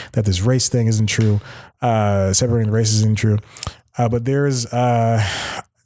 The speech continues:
there's one of her friends, one of, uh, Frankie's friends who was hired on the show. She, I'm sorry, one of her family friends. She, Frankie's friend, Tahir Jeter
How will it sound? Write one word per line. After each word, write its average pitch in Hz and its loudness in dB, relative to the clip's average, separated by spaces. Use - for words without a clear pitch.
there's 131 -4
one 143 0
of 151 -4
her 147 0
friends, 120 0
one 123 2
of, 107 -2
uh, 107 0
Frankie's 117 0
friends 120 0
who 120 0
was 120 0
hired 165 0
on 117 -2
the 101 0
show. 95 -2
She, 151 0
I'm 131 -2
sorry, 95 0
one 131 0
of 131 -2
her 123 0
family 139 0
friends. 104 -2
She, 143 0
Frankie's 143 -2
friend, 113 0
Tahir 139 0
Jeter 113 -2